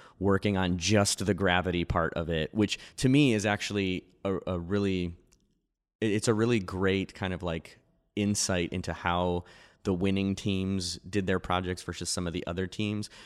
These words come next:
because once they got the gravity working, the game just kind of made itself. You know, a-,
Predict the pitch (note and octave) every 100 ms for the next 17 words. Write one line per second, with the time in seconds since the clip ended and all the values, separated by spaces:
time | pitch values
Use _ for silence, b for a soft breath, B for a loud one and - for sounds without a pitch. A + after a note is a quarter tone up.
0 | B G#2+ G#2+ G#2+ F2 A2+ - C3 C3 A#2
1 | F#2+ F2+ D#2+ E2 F#2+ G2 G2+ G2+ A2 A2
2 | - G2+ E2 F2+ F2+ F#2 F2 - G2 F2
3 | D#2 F2 E2+ E2+ D#2+ - - E2 C2+ B1
4 | - - F#2+ F2+ E2 E2+ - -